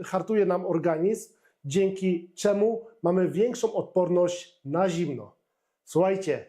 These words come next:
nie zaczynajcie od skoków do przerębli, czy też od biegów maratońskich. Zacznijcie od chłodniejszych kąpieli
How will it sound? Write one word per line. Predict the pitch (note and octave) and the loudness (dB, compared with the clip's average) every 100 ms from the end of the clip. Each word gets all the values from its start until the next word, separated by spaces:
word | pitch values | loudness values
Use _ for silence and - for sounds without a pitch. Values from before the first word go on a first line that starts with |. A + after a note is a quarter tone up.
| - | 0
nie | F3 | 2
zaczynajcie | F#3+ G#3 A3 B3+ C4 A3+ | 2 0 0 -2 0 -2
od | G3 | -4
skoków | - G3 F#3+ E3 | -2 -2 -2 -2
do | D3 D#3+ D3 - - _ | 0 2 0 -4 -16 _
przerębli, | - F#3+ F#3 F3+ E3+ F#3 A3 - _ _ _ | -2 0 2 0 0 -2 -2 -6 _ _ _
czy | F3 | 0
też | F#3 F3+ | 0 0
od | - D3+ C3+ - _ - | -2 -4 -8 -18 _ -4
biegów | D3+ G3 F3+ F3+ | 0 2 0 0
maratońskich. | F3+ F3+ E3+ E3 D3+ - G#3 G#3+ - _ _ - | 0 0 0 -2 -2 -4 -4 -4 -10 _ _ -4
Zacznijcie | F#3 F3+ - A3 A#3+ - - | -2 -2 -2 0 0 0 0
od | E3 D#3+ | 0 -2
chłodniejszych | - - F3+ E3+ G#3 G#3 E3 | -10 -4 0 2 0 0 -2
kąpieli | E3 E3+ F3 G#3+ A#3 A3 | 0 0 2 0 0 -6